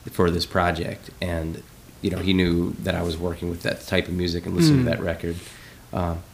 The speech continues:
Speaker 1: at least that's what I surmise. But,
Speaker 2: <laughs>
Speaker 1: um, I think that, yeah, that, that, that track came before
Speaker 2: Okay.
Speaker 1: I went there. So, but a lot of the stuff that,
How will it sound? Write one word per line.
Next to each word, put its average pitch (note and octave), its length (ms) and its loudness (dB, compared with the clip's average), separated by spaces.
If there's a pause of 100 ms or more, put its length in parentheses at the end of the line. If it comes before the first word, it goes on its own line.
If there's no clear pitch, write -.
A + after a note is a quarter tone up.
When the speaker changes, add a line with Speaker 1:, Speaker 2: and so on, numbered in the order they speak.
(200)
Speaker 1:
at A#2+ 100 12
least C#3 200 12
that's G#2+ 220 6
what F#2+ 120 4
I F2 100 -2
surmise. F2 460 0 (280)
But, - 460 10
Speaker 2:
<laughs> - 0 -
Speaker 1:
um, F2+ 260 8 (580)
I G2+ 80 4
think F#2+ 480 2 (840)
that, G#2+ 360 8
yeah, G2+ 120 12
that, G#2 300 8
that, G#2+ 420 6
that G#2+ 260 6
track F#2+ 300 2
came F2+ 580 0
before F2 500 0 (360)
Speaker 2:
Okay. E3 260 8
Speaker 1:
I G#2 160 6
went F#2 260 4
there. F2 160 -2
So, G#2+ 260 10
but A2 260 6
a A#2 40 8
lot B2 200 12
of A2 60 8
the A2 60 4
stuff A2 300 4
that, F#2+ 280 0